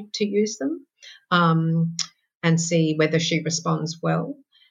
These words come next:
giving them at the very first sign of a period.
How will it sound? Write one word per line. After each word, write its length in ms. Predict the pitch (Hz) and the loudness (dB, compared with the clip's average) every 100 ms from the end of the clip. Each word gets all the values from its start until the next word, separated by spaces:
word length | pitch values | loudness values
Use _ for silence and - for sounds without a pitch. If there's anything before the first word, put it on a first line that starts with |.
| _ _ _ _ - | _ _ _ _ -2
giving 300 | 175 165 160 | 2 4 4
them 120 | 156 | 2
at 140 | 151 | 0
the 80 | - | 0
very 260 | 165 156 156 | 0 2 0
first 440 | - 156 151 - | 0 -2 -2 -6
sign 260 | - 156 165 | -2 0 2
of 100 | 165 | 0
a 60 | |
period. 640 | 170 165 180 175 190 226 | -4 -8 -8 -8 -10 -14